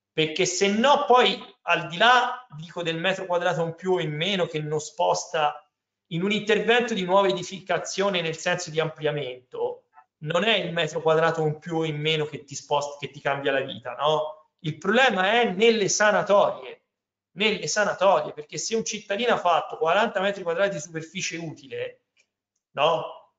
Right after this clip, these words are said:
E ora mi chiede una sanatoria, sarebbe clamoroso che noi gli si dice di no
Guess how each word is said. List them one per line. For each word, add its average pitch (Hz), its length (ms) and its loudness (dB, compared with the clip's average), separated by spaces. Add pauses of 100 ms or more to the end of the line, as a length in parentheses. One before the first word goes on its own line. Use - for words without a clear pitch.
(160)
E 160 120 0
ora 196 180 6
mi 165 100 -2
chiede 190 240 2
una 170 160 2
sanatoria, 156 560 0
sarebbe 208 360 -2
clamoroso 214 580 2
che 175 120 -8
noi 180 180 -4
gli 170 60 -6
si 170 140 -8
dice 170 260 -6
di 151 120 -8
no 190 680 2